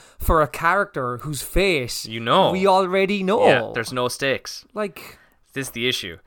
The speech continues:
Speaker 2: I, w-, I, I will say, and, like, that's also, uh, that's, that's all I think why I have an issue as well. It's like, why couldn't they have brought this out sooner before we knew her fate? Because then they could have teed up stuff in the film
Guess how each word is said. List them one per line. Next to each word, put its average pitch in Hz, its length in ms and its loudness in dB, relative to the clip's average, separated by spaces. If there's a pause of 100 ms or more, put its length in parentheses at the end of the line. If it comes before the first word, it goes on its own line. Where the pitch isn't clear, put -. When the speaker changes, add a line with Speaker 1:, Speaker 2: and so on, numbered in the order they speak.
(160)
Speaker 2:
I, 160 80 8
w-, 180 140 6
I, 180 220 10
I 160 100 6
will 196 200 2
say, - 220 -4
and, 156 120 -2
like, 156 160 2
that's 170 220 6
also, 143 640 2 (160)
uh, 156 160 -2
that's, 214 220 0
that's 196 180 0
all 175 160 -2
I 139 100 -2
think 156 200 -10
why 143 120 2
I 131 40 0
have 131 100 0
an 123 80 -6
issue 127 180 -8
as 110 140 -8
well. 131 80 -4
It's 120 80 -8
like, - 160 -12
why 185 140 2
couldn't 165 160 -4
they 139 80 -2
have 127 80 -8
brought 147 100 0
this - 100 -12
out 117 120 -10
sooner 147 200 -8
before 127 360 -8
we 120 80 -8
knew 107 160 -12
her 107 120 -4
fate? 123 380 -2
Because 110 260 -12
then 143 360 -2 (360)
they 131 80 -4
could 143 140 -4
have 123 100 -10
teed 180 260 -6
up - 100 -2
stuff 151 260 -4
in 117 60 -16
the 107 60 -14
film 120 440 -4